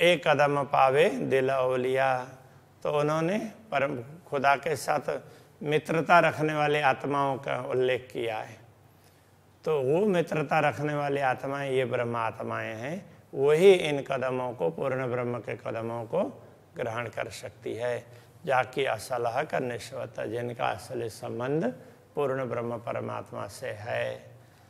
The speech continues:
तो ये शब्द अलग-अलग ग्रंथों के हिसाब से अलग-अलग प्रकार से प्रयोग किए हैं, किंतु सबका कहने का तात्पर्य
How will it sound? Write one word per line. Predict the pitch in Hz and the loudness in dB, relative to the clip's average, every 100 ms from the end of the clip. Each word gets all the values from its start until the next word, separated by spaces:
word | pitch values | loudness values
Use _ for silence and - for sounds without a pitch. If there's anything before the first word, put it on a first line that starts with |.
| - - | -20 -4
तो | 151 | 2
ये | 147 | 2
शब्द | - 156 139 143 160 151 - - - - | 2 0 0 -2 -4 -4 -14 -20 -20 -4
अलग-अलग | 139 139 135 147 143 | 2 2 2 0 0
ग्रंथों | 135 131 127 139 139 | 0 -2 -4 -4 -4
के | 120 135 | -4 -4
हिसाब | 117 117 127 | -4 -4 -6
से | - 139 | -4 -4
अलग-अलग | 123 131 131 139 139 - | -2 0 0 -2 -4 -8
प्रकार | 127 - 135 | -8 -2 -2
से | 127 165 | -2 -8
प्रयोग | - 127 127 123 | -8 -4 -4 -4
किए | 117 127 120 | -6 -6 -6
हैं, | 120 139 170 170 - - - - | -4 -4 -4 -8 -20 -20 -16 -6
किंतु | 131 117 127 | -6 -4 -6
सबका | - 135 117 - 127 110 - - - - - | -4 -6 -4 -2 -2 -4 -10 -20 -20 -20 -4
कहने | 147 127 135 | -2 0 -4
का | 123 127 | -2 -4
तात्पर्य | - 117 107 139 123 | -2 -4 -4 -4 -4